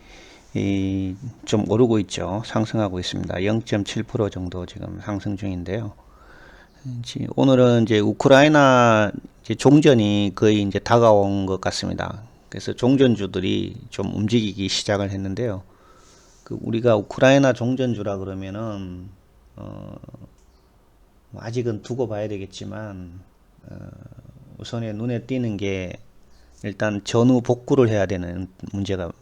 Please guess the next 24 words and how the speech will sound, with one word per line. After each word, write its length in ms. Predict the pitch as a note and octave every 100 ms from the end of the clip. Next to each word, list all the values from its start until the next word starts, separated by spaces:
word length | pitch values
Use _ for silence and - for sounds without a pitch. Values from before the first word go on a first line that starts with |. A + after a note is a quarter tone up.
| - -
있겠죠. 440 | G#2 A2 - F#2+
그죠? 380 | F#2 G2+ G#2+ F3 - _ _ _ _ - - -
그러니까 260 | G#2 G2
이제 160 | G2+ G2+
건설 460 | - A#2+ C3 C#3+ C3+
관련 340 | G#2+ F#2+ G2
주식들이 800 | - - - F#2+ G#2+ G#2 F2 G2 _ _ _ _ -
일 140 | C3
차적으로 520 | - C#3+ A#2+ F#2 F2+
이제 180 | F2+ F2+
상승할 520 | - A2 A2 G#2+ A2
수밖에 440 | G2+ G#2+ G2+ - F2+
없는 420 | F2+ F#2 F2 F2+ - - F#2+
그런 200 | - G#2+
상황이죠. 460 | G2 F#2 F#2 F2+ F2+
뭐 140 | F2
집도 320 | - A#2 -
져야 260 | G#2 G#2 F#2+
되고 360 | F2 F2+ G#2+ - - _ _ _
이런 180 | G2 G2+
일들이 280 | G2 G2 G#2
있기 160 | -
때문에. 560 | - F#2+ F2+ G#2+ G2+ G2 _ _ _ _ _ _ _
예, 80 | -